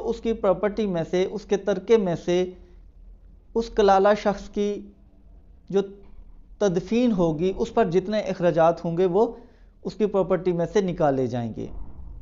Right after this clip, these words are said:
उसके बाद तमाम उसके ज़िम्मा जो वाजिबुल अदा कर्ज है, अगर कोई है तो वो अदा किया जाएगा।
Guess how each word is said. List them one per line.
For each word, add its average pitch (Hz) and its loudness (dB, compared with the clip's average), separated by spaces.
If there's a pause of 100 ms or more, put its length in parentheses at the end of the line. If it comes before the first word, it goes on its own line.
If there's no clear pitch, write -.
(1900)
उसके 196 4
बाद 175 6 (1700)
तमाम 220 4 (140)
उसके 220 4
ज़िम्मा 190 2
जो 208 4 (140)
वाजिबुल 175 4
अदा 175 2
कर्ज 160 2
है, 113 -4 (1200)
अगर 190 4
कोई 202 4
है 147 2
तो 117 -6 (580)
वो 165 2 (100)
अदा 208 6
किया 208 4
जाएगा। 190 2